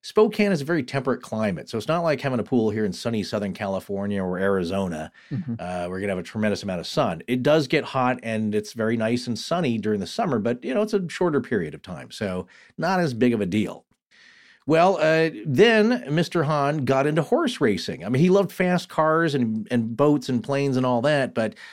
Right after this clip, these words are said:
Speaker 1: horse racing took his fancy, and he let his race horses graze on the lawn in front of the home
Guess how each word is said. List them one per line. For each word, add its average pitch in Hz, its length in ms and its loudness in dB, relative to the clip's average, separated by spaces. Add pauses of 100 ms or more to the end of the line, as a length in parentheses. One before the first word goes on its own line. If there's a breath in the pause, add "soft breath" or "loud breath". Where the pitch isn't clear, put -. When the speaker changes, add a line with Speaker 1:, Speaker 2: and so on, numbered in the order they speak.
(160 loud breath)
Speaker 1:
horse 190 280 2
racing 117 520 0 (320)
took 135 180 2
his 127 160 2
fancy, 101 680 -2
and 135 100 2
he 143 80 6
let 156 160 4
his 131 140 0
race 165 300 2
horses 110 360 0
graze 151 460 2
on 175 80 6
the 143 80 2
lawn 143 420 2 (420 loud breath)
in 196 180 4
front 240 320 2
of 196 60 6
the 170 100 4
home 131 460 2